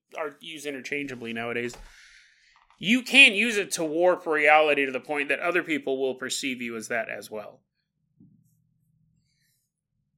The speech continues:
So could you think of your favorite fictional character? I mean, I guess she doesn't have to be fictional, <laughs> right?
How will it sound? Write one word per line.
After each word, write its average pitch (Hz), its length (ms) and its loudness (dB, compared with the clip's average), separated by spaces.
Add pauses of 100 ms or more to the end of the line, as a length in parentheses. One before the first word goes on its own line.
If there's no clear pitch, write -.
(1000)
So 185 240 2
could 202 520 6
you 175 380 0
think 165 380 0
of 156 280 -6
your 139 220 -4
favorite 156 480 0
fictional 151 460 -8
character? 160 500 -2
I 180 60 4
mean, 262 120 4
I 285 60 10
guess 277 160 4
she 262 80 -2
doesn't 190 240 0
have 165 140 6
to 135 80 -10
be 131 100 -10
fictional, 135 440 -14
<laughs> - 40 -20
right? 147 140 -6